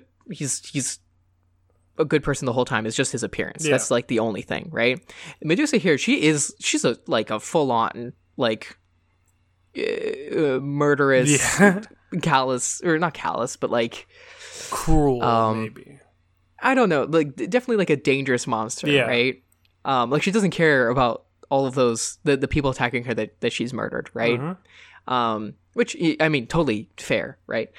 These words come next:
Speaker 1: Um, but, like,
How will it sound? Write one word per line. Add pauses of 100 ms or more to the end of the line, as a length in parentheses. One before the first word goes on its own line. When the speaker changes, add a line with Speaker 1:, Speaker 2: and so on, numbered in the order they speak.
(380)
Speaker 1:
Um, (840)
but,
like,